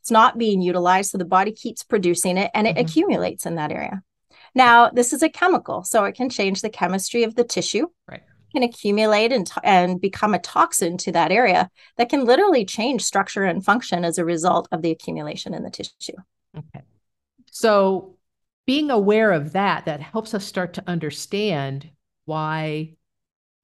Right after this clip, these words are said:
Speaker 2: there are specific kinds of disorders, diseases,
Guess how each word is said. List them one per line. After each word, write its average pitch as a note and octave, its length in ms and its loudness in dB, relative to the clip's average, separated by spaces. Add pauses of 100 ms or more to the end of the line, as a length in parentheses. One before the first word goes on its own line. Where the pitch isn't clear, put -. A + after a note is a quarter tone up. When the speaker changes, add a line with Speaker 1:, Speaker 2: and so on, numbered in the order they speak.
(120)
Speaker 2:
there D#3 340 -6
are E3 300 -2
specific - 680 -10
kinds F#3+ 540 -4
of C#3+ 420 -8
disorders, D3+ 920 -4
diseases, D3 1200 -6